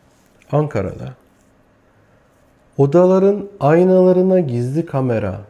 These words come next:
ses kayıt cihazları yerleştirip müşterilerini tehditle yargılanmış bir otel. Bunu gördüm, şok.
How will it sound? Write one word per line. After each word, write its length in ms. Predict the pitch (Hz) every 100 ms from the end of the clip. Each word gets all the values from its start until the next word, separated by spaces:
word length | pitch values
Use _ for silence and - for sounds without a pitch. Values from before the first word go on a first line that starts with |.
| _ _
ses 360 | - 170 175
kayıt 400 | - 156 165 160
cihazları 600 | - 117 113 110 113 117
yerleştirip 800 | 101 98 123 120 107 - - - _ _ _ _ _ _ _ _ _ -
müşterilerini 880 | 127 143 - 170 170 170 165 165 165
tehditle 1120 | - 107 - 165 165 - - _ 107 104 98 101 _ _ 113
yargılanmış 1120 | 113 131 156 170 175 175 175 185 190 - -
bir 220 | 175 175 - -
otel. 320 | 113 - 104 113 _ _ _ _ _ _ _ _ _ _ -
Bunu 180 | 127 131
gördüm, 360 | 127 120 123 120
şok. 400 | - 180 -